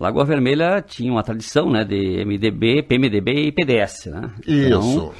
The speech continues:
Speaker 1: eram os partidos
Speaker 2: Os partidos
Speaker 1: que,
Speaker 2: mais fortes.
Speaker 1: mais fortes que existiam, né? E há muito tempo vinham governando Lagoa Vermelha. Tanto o tempo da Arena e M D B, como depois, posteriormente, passou a ser P D S e M D B, né?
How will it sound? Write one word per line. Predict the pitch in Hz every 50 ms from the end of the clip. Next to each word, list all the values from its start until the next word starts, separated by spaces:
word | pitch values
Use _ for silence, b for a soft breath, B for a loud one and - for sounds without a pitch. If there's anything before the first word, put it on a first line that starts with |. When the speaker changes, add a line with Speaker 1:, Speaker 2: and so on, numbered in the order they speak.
| B B B B B B B
Speaker 1:
eram | - 104
os | 104 -
partidos | - - 113 110 - - 120 113 120
Speaker 2:
Os | 120
partidos | 180 156 - 143 202 175 180 165 -
Speaker 1:
que, | 147
Speaker 2:
mais | 170 175 - -
fortes. | - 127 120 107
Speaker 1:
mais | 110 123 135 -
fortes | 92 85 113 120 123 - -
que | 123
existiam, | 110 107 104 - - - 127 143 143 104
né? | 101
E | 104
há | 101
muito | 107 120 117 - -
tempo | - 110 120 123 127
vinham | 104 107 120 120
governando | 131 135 156 180 240 277 -
Lagoa | 113 104 95 92
Vermelha. | 98 87 85 73 -
Tanto | - - - 120 - - 98
o | - B B B B B B B B B -
tempo | - 107 95
da | 98 110
Arena | 92 98 117 123 117 104
e | 92 85 82 90
M | 98 107 113
D | 127 143
B, | 117 131 147 160
como | 165 170 175 180 180
depois, | 175 160 - - 123 135 131
posteriormente, | - 131 - - 160 160 139 139 139
passou | - 147 - -
a | 139
ser | - - 127
P | - - 156
D | 143 120 120
S | 131 143 139 - 185
e | 180 170
M | 147 151 170
D | 175
B, | 160 110 80
né? | 85 95 120